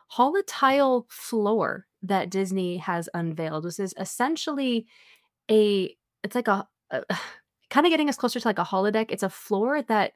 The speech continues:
kind of moves and keeps you steady.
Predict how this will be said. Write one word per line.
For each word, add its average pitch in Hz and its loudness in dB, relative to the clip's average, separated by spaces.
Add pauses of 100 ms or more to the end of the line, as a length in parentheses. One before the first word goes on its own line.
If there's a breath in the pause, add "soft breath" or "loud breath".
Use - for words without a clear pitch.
(140)
kind 220 -2
of 220 2
moves 180 -2 (100)
and 196 0
keeps - -10
you 220 0 (120)
steady. 294 0